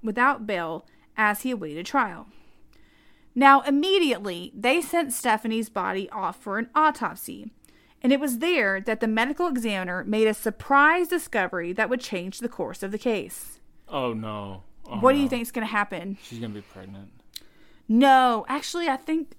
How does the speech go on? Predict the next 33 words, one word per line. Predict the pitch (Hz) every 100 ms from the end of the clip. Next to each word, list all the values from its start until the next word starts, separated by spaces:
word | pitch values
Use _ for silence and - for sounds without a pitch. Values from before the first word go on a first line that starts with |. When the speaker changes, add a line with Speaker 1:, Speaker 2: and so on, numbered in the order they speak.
| -
Speaker 1:
that | 254 302
could | - 440
be | 381
worse. | 320 208 196 143 - - - _
I | 247
don't | 311 294 240
know. | 214 139 - _ _
You | 254 359
be | 370 349
the | 285
judge | 214 180 175
of | 214 208
what's | 220 214
worse, | 208 165 196 - - - - - - - -
pregnant | 285 285 277 262 247
or | 226 226 220
what's | 214 214
about | 214 202 190
to | 202
be | 202
revealed. | 190 185 117 95 - - -
Speaker 2:
Okay. | 127 123 127 - _ _ _ -
Speaker 1:
All | 240 240
right. | 220 170 - _ - - -
Now, | 240 233
based | 233 320 403 - -
on | 277 277
the |
examination | 262 220 240 311 359 330 285 302
of | 254
the | 262
body, | 226 220 175 160 -
the | 202 202